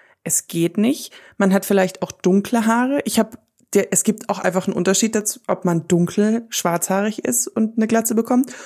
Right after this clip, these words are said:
oder ob man hellblond ist und eine Glatze bekommt.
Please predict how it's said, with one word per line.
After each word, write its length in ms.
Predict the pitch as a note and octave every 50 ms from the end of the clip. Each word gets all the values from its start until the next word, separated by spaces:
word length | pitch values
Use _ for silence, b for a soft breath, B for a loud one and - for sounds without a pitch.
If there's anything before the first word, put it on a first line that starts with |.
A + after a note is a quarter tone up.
| B B
oder 160 | - F#3+ F#3+
ob 100 | - -
man 140 | F#3 F3+ F3+
hellblond 760 | D#3 - F#3+ E3+ D#3+ D#3+ D#3 D3 E3 E3 E3 E3+ E3+ F#3+ -
ist 280 | - - A#3 - - -
und 100 | - A3+
eine 100 | A#3 A#3
Glatze 280 | A#3+ A#3+ B3 B3 - B3
bekommt. 440 | B3+ A#3+ - C4 C4+ E4 E4+ -